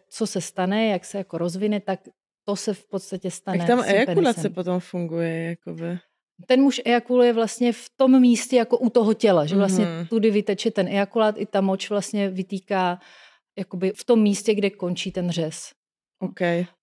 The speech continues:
Speaker 1: Četla jsem článek s mužem, který si vlastně pochvaloval, že tohleto je pro něho dobrý, protože to používá jako antikoncepční metodu. Že prostě když má sex se svojí ženou,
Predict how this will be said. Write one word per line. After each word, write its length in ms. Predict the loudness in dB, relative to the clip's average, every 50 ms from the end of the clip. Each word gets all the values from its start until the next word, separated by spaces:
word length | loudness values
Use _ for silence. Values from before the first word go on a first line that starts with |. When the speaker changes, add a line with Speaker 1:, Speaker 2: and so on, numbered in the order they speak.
| _ -8
Speaker 1:
Četla 460 | -2 0 0 0 0 0 0 0 0
jsem 540 | -2 -4 -2 0 0 2 2 2 0 0 -2 -6
článek 420 | -4 -2 0 2 2 2 0 -2
s 100 | -4 -2
mužem, 360 | 0 0 2 2 2 2 0 0
který 300 | -2 -2 -2 0 0 -2
si 120 | -2 -4
vlastně 240 | -4 -4 -4 -4 -6
pochvaloval, 760 | -4 -4 -6 -4 0 2 2 4 4 4 4 2 2 0 -2 -6 -12 -20 -18 -20 -20 -20 -12 _ -2
že 500 | 0 0 2 4 4 4 4 4 2 0 -4 _ -2
tohleto 1040 | -2 0 0 2 2 2 2 0 -2 _ -4 -2 0 2 2 2 0 0 0 -2 -4 -6 -2
je 220 | 2 2 2 2
pro 180 | 2 0 0 2
něho 200 | 2 2 2 0
dobrý, 360 | 0 0 2 2 2 0 0
protože 480 | 0 -2 -2 0 0 0 0 2 2
to 100 | 0 0
používá 440 | -2 0 0 0 2 2 2 2 2
jako 340 | 2 2 0 -2 _ -2 0
antikoncepční 840 | 0 0 0 0 0 -2 -2 -2 -2 -2 -4 -6 -8 -4 0 0
metodu. 560 | 2 2 2 0 0 0 0 0 0 -4 -4 -8 -12 _ _ -12 -10
Že 80 | -10
prostě 340 | -8 -8 -10 -12 -10 -8 -8
když 260 | -8 -6 -6 -6 -6 -6
má 320 | -6 -4 -4 -6 -8 -10 -14
sex 400 | -14 -8 -6 -6 -6 -6 -8 -8
se 80 | -8 -8
svojí 280 | -8 -6 -6 -6 -2 0
ženou, 280 | 0 2 2 0 -2